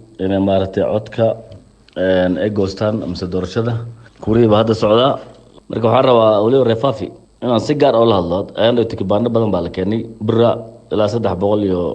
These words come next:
dhowr baa la keenay kibaandho. Haddana waxaa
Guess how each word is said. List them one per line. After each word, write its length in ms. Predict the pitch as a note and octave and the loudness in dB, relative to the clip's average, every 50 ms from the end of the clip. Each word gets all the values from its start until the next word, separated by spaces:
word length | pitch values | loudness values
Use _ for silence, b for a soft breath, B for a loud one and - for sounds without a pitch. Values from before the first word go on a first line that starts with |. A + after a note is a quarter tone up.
| - - - - _ _ _ _ _ _ _ _ _ - | -8 -12 -20 -20 _ _ _ _ _ _ _ _ _ -2
dhowr 160 | A2 A2+ A2+ G2+ | 0 2 2 2
baa 120 | F#2+ F#2 F2 | 2 2 2
la 80 | F2 | 0
keenay 220 | - F#2+ F2 E2+ E2+ | -2 -2 -4 -4 -4
kibaandho. 400 | - D#2+ F2 F2+ F#2 G2+ A2 G#2 - - - - - _ _ _ | -4 -2 0 0 2 0 -2 -4 -6 -10 -18 -20 -20 _ _ _
Haddana 240 | - G#2+ A2 G#2+ G#2+ | -4 -2 0 2 2
waxaa 180 | G2 F#2+ G#2+ | 2 2 2